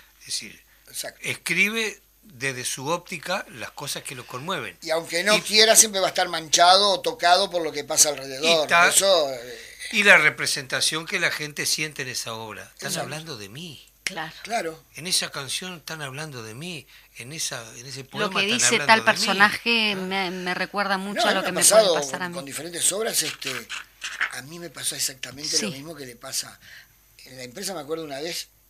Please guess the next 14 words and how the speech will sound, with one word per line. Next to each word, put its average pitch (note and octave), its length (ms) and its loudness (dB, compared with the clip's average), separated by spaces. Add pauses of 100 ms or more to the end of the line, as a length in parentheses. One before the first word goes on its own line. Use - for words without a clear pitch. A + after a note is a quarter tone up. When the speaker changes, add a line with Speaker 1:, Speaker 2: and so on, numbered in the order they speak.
(320)
Speaker 2:
vino D3 240 -16
una C#3+ 160 -16
señora D3+ 480 -12 (680)
que - 80 -20
entró C3 200 -16
muy D3 160 -12
emocionada, C3 720 -8
pidió B2+ 220 -18
pa-, B2+ 140 -14 (360)
hablar A#2+ 240 -16
con B2 120 -18
el A2+ 100 -18
actor. C#3 580 -8
Para... A2 140 -20